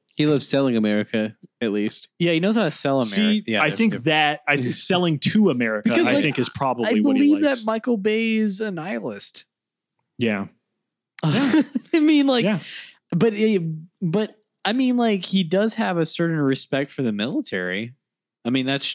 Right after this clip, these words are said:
Speaker 2: that's certainly, I mean, like,
Speaker 3: Yeah.
Speaker 2: The Rock is, like, they put Ed Har-,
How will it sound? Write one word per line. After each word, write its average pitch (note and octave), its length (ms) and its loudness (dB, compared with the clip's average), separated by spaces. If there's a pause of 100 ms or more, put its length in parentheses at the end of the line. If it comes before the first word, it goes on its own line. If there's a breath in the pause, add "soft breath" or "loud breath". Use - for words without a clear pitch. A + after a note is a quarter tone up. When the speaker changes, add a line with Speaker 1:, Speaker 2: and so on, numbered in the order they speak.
Speaker 2:
that's C#3+ 240 -4
certainly, D3 400 -2
I D3 80 -2
mean, D3+ 220 -2
like, C#3+ 200 -2
Speaker 3:
Yeah. D#3 200 -2 (340)
Speaker 2:
The D3 100 0
Rock E3 400 0
is, C#3 200 0
like, A2+ 500 -2 (640)
they E3+ 100 0
put A3 200 0
Ed F#3 260 0
Har-, F3+ 160 -2